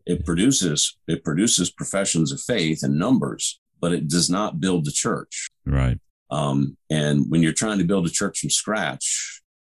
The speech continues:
Speaker 1: uh, you begin to realize you've got to figure out how to do this in another way. At the same time, there was a pastor in the Saint Louis area,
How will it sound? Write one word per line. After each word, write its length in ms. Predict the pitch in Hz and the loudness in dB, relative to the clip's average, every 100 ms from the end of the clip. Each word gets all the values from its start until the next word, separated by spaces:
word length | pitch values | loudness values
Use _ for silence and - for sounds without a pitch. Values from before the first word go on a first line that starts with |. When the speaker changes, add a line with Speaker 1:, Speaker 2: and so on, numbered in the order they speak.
| _ _ - | _ _ -4
Speaker 1:
uh, 280 | 71 71 69 | 0 0 0
you 160 | - 80 | 0 0
begin 240 | 87 95 90 | 2 2 2
to 60 | |
realize 420 | 85 101 87 78 | 2 2 2 2
you've 140 | 95 87 | 0 0
got 200 | 87 85 | -4 -6
to 60 | - | -6
figure 280 | - 82 80 | -2 0 -2
out 100 | 73 | -2
how 100 | 78 | -4
to 80 | |
do 160 | 71 92 | 0 0
this 240 | 71 73 | 2 2
in 80 | 78 | 2
another 280 | 73 76 69 | 2 0 0
way. 180 | 73 82 | 0 -2
At 120 | 62 _ - | -4 _ -10
the 80 | - | -2
same 320 | - 110 104 | 2 4 4
time, 540 | - 104 104 101 98 - - | 2 -4 -2 0 -2 -4 -10
there 140 | 78 85 | -2 0
was 140 | 85 | 0
a 60 | 85 | -4
pastor 460 | 107 107 101 - | -4 -4 -2 0
in 80 | 92 | 2
the 60 | 85 | 4
Saint 240 | - 85 | 2 2
Louis 260 | 87 87 - | 2 2 2
area, 440 | 85 82 80 78 | 0 0 0 -2